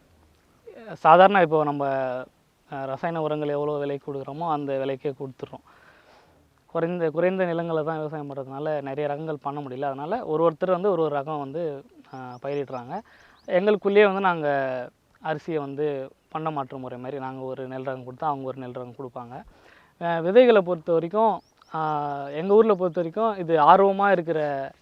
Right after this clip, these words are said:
எல்லாருக்கும் வந்து நாங்க இலவசமாவே கொடுக்குறோம். நெல் விதைகளை வந்து இலவசமா கொடுத்து அடுத்த முறை வந்து அதை இரட்டிப்பா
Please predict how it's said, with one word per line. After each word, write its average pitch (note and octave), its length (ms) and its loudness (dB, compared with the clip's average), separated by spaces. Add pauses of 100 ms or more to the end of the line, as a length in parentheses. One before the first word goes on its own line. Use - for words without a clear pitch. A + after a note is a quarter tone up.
எல்லாருக்கும் D#3+ 440 2
வந்து F3 60 -2
நாங்க D#3+ 220 0
இலவசமாவே D#3 560 -4
கொடுக்குறோம். C#3 400 -12 (500)
நெல் D#3+ 200 -4
விதைகளை D3 360 0
வந்து D3 260 -4
இலவசமா D#3 400 -6
கொடுத்து D#3 380 -8 (480)
அடுத்த A3+ 340 6
முறை A3+ 240 8
வந்து G#3+ 280 6
அதை F3+ 180 8 (440)
இரட்டிப்பா D#3+ 420 -2